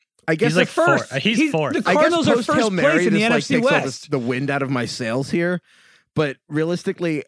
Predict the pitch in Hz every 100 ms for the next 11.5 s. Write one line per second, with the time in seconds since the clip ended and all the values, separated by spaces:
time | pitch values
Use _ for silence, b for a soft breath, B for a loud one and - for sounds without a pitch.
0 | - 120 196 185 147 127 - 113 107 104
1 | 107 107 - 98 101 104 104 104 - 113
2 | - 120 - - 127 120 117 127 143 156
3 | 131 117 123 110 113 104 107 107 101 -
4 | 131 151 113 - _ _ - 120 - -
5 | 104 131 123 151 139 120 131 - 131 113
6 | 110 - 123 123 113 85 - 143 160 123
7 | 110 98 107 113 107 - _ _ - -
8 | - - - - 151 139 - B - 247
9 | 214 165 - 165 160 160 160 151 170 -
10 | 127 120 156 170 202 180 156 135 147 156
11 | 180 165 180 190